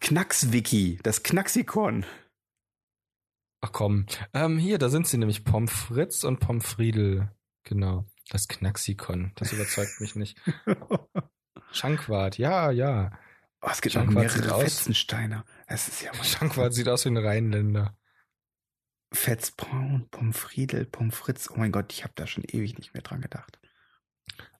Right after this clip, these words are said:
Speaker 2: Ah, da ist er, Schlapp ist der Nachtwächter, genau. Dann haben wir
Speaker 1: Ah.
Speaker 2: Emmerich und Gantenkiel. Und, <clears throat> aber warte mal, Gantenkiel ist der nicht.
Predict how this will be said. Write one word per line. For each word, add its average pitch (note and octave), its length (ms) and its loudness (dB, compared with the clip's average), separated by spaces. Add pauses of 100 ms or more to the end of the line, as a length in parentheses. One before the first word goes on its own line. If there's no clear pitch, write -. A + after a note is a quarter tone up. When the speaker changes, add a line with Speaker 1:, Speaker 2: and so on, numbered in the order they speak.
(100)
Speaker 2:
Ah, A2 120 0
da B2 140 2
ist A#2+ 120 -2
er, G#2 100 2
Schlapp - 400 0
ist - 160 -2
der A2+ 80 4
Nachtwächter, F2+ 720 -2
genau. F2+ 480 0 (1600)
Dann G#2+ 180 4
haben A2 140 6
wir G2+ 100 0
Speaker 1:
Ah. D#2+ 40 0
Speaker 2:
Emmerich D#3 600 0
und B2 180 0
Gantenkiel. G#2 840 0
Und, E3+ 760 -2 (160)
<clears throat> - 1000 -2
aber G2+ 160 2
warte G2+ 180 2
mal, G2+ 120 6
Gantenkiel B2 520 -2
ist - 160 -4
der A2+ 80 2
nicht. G#2+ 400 0